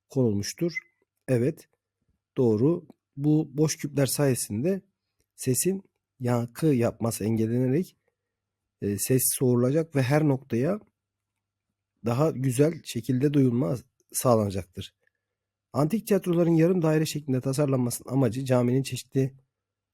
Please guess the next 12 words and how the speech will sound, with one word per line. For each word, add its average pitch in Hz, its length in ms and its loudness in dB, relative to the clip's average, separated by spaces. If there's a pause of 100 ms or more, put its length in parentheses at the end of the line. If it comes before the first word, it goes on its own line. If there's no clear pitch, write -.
noktalarına 131 680 0 (1120)
boş 175 220 4
küpler 117 380 -4
konulmasıyla 117 580 0
benzerdir. 165 640 2 (560)
Bu 175 60 -2
şekilde 113 340 -2
yarım 143 280 2
daire 107 240 2
şeklinde 117 340 -8
yapılması 127 680 0 (600)
soğurulmayı 127 880 4